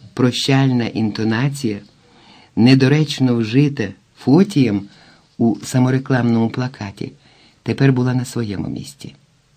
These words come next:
"Стоп! У мене теж є одне бажання. Посмертне хе-хе-хе",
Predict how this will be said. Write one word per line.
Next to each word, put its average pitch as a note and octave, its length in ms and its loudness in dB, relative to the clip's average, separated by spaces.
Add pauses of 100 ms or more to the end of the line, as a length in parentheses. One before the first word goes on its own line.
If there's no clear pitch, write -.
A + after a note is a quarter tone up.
(1000)
"Стоп! E3+ 500 0 (1120)
У B2 120 4
мене C#3 240 8
теж C#3 320 2
є B2 140 2
одне A#2+ 240 0
бажання. A2+ 580 -2 (640)
Посмертне C#3+ 840 2
хе-хе-хе", G2+ 640 -6